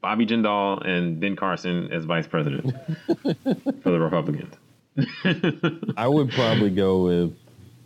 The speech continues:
Speaker 2: uh, I don't know. I don't know. I'm just a, I don't know. I'd go with Carly.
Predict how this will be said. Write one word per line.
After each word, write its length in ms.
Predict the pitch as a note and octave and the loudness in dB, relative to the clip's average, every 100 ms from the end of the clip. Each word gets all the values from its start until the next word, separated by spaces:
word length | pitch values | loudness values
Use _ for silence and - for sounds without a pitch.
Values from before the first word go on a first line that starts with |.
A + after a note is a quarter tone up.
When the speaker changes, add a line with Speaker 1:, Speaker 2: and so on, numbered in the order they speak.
| - - - - - - - - - - - - - | -20 -20 -20 -20 -20 -20 -20 -20 -20 -20 -20 -20 -8
Speaker 2:
uh, 460 | A2 A#2+ B2 B2 B2+ | -4 -2 0 2 2
I 40 | |
don't 140 | C3 D3 | 4 4
know. 400 | E3 D#3+ C#3 B2 | 4 4 4 2
I 140 | G2 A#2+ | 2 0
don't 160 | D3 | 2
know. 240 | D3+ C#3+ B2+ | 2 2 2
I'm 100 | B2 | 2
just 180 | C3+ D3 | 0 0
a, 40 | |
I 420 | A2+ - - - | -2 -4 -18 -6
don't 180 | A#2+ B2+ | 0 2
know. 300 | A#2 F2+ D#2 - | 4 2 0 -2
I'd 120 | G#2+ | 0
go 140 | A#2 A2+ | 2 2
with 140 | G#2+ | 0
Carly. 600 | - A2+ G#2+ G2+ G2 F#2+ | 0 2 4 4 4 0